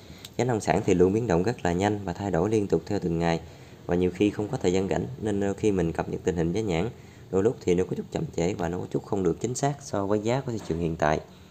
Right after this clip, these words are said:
Thì mong quý anh chị, các bạn, à, thông cảm. Và đồng thời thì mình cũng rất là mong quý anh chị, các bạn nào có xem kênh, có đang bán nhãn hay có biết tình hình giá nhãn Ido ở khu vực nào thì xin vui lòng comment ở phía bên dưới để cho quý anh chị, các bạn và bà con nông dân xem sao có thể cùng tham khảo được giá.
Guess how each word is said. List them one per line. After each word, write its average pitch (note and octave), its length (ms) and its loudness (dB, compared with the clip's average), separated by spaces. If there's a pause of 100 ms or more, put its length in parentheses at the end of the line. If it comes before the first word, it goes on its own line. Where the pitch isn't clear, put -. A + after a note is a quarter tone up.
(160)
Thì E2 80 0
mong F2+ 260 0
quý A2 80 0
anh G#2+ 40 -10
chị, E2+ 260 0
các - 160 -8
bạn, D2+ 220 0
à, E2 40 -2
thông F2+ 180 -6
cảm. - 260 -2 (840)
Và F#2+ 100 0
đồng F#2+ 140 4
thời G2+ 160 2
thì G2+ 80 -4
mình F#2 200 -2
cũng F2+ 200 2
rất C3+ 180 -2
là F#2 60 -2
mong G2 260 0 (120)
quý B2 80 -2
anh A2+ 40 -6
chị, F2+ 180 2
các - 220 -6
bạn E2 200 2
nào E2+ 160 -2
có A2 120 -4
xem A2 240 -4
kênh, G#2+ 220 0 (400)
có - 60 -10
đang G2+ 160 4
bán A#2 180 0
nhãn F#2+ 220 2 (100)
hay F#2+ 120 -2
có G2 60 -2
biết A#2 160 0
tình G2 100 0
hình E2 180 0
giá G2 80 0
nhãn G#2+ 240 -2
Ido G#2+ 400 2
ở G2 80 -4
khu G2 200 2
vực F2 120 2
nào E2 360 0
thì E2 80 -2
xin F#2 280 0
vui F#2+ 140 0
lòng E2 180 0
comment E2+ 340 -2
ở G2 120 -4
phía B2 80 -4
bên A2+ 160 -4
dưới G#2 240 2 (420)
để F#2+ 120 0
cho G2+ 120 6
quý G#2 160 4
anh G#2+ 60 -4
chị, E2 200 4
các G#2 240 -4
bạn E2+ 220 -2
và F2 80 0
bà D#2+ 100 0
con F2+ 220 0
nông F#2+ 160 -2
dân G2+ 220 0
xem G2 240 -6
sao G2+ 280 -2
có G2 140 -8
thể F2+ 160 0
cùng E2 320 2
tham F2 160 -6
khảo E2+ 160 -4
được F2+ 160 0
giá. F#2 240 4